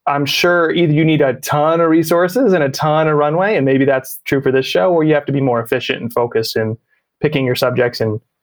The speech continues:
getting what you need when you talk to them. So walk me through kind of the moment you come up with Trey as a subject,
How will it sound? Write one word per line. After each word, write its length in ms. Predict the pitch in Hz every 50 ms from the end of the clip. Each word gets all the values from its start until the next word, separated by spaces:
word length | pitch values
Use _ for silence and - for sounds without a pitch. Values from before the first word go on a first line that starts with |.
| _ _ _
getting 240 | 147 139 135 135 127
what 160 | 120 123 -
you 60 | 123
need 140 | 123 117 113
when 120 | 117 113
you 60 | 110
talk 260 | 107 - - - - -
to 80 | -
them. 220 | - - - - -
So 140 | - - 156
walk 300 | 151 165 196 214 214 -
me 100 | 220 202
through 540 | 196 190 - 156 151 143 135 131 131 131 - _ _ _ _ _ _ _ _
kind 140 | - 175 170
of 60 | 160
the 60 | 147 147
moment 280 | 151 180 214 220 214
you 80 | 185 175
come 160 | 151 165 165
up 120 | 156 147
with 140 | 151 139 135
Trey 280 | - - 147 135 131 131
as 100 | 123 120
a 60 | 113
subject, 580 | - - 135 123 120 117 113 104 107 107 -